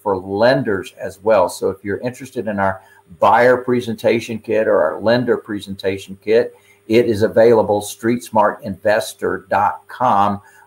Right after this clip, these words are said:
under the tools section, or you can call our eight hundred number, one eight hundred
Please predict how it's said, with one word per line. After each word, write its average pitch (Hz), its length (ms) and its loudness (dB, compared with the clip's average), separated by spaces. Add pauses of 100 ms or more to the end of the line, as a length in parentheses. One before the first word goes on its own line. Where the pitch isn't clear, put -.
(100)
under 110 300 -2
the 98 160 -6 (140)
tools 113 640 -4 (140)
section, 98 720 -4 (260)
or 113 160 2
you 110 120 -4
can 104 200 -6
call 101 540 2
our 92 440 -2
eight 104 220 -6
hundred 98 360 -8
number, 92 360 -8
one 101 260 -6
eight 98 220 -4
hundred 95 420 -6